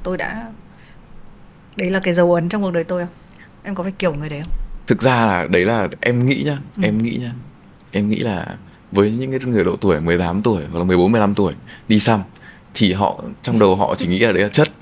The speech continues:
Speaker 2: ngầu,
Speaker 1: <laughs>
Speaker 2: à, bốn mươi tích.
Speaker 1: Ừ.
Speaker 2: Thế thôi, chứ còn đừng bảo là tại vì tôi nghĩ là nó sẽ là
Speaker 1: Ừ.
Speaker 2: cột mốc cho tôi thì không. Em nghĩ là họ chưa nghĩ sâu đến mức đấy.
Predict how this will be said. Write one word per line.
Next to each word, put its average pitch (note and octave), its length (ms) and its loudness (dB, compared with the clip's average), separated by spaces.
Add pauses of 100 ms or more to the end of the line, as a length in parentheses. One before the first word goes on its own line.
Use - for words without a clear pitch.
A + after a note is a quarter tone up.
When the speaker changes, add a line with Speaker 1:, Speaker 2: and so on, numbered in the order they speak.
(560)
Speaker 2:
ngầu, F#2+ 240 4 (240)
Speaker 1:
<laughs> - 160 -20
Speaker 2:
à, - 180 -16
bốn F2+ 140 2
mươi A2 100 4
tích. - 220 2 (120)
Speaker 1:
Ừ. F#3+ 180 -2 (420)
Speaker 2:
Thế F#2+ 140 2
thôi, A2 240 6
chứ A#2+ 100 2
còn F2+ 360 2
đừng - 140 0
bảo F#2 140 4
là E2+ 180 0 (380)
tại - 140 0
vì G2 340 2
tôi B2+ 160 2
nghĩ C3 240 0
là C3 140 -2
nó F2+ 180 2
sẽ - 280 -2
là D3 140 2
Speaker 1:
Ừ. G#3 100 2
Speaker 2:
cột A2 180 4
mốc F#3+ 220 4
cho D#3 200 4
tôi C#3+ 220 8
thì G#2 100 4
không. C#3 400 4 (180)
Em B2+ 160 2
nghĩ C3 80 0
là D3 200 6
họ G#2+ 180 6
chưa B2+ 240 6
nghĩ B2+ 200 0
sâu C3+ 160 6
đến A#2 100 6
mức C#3 140 4
đấy. F#2+ 200 6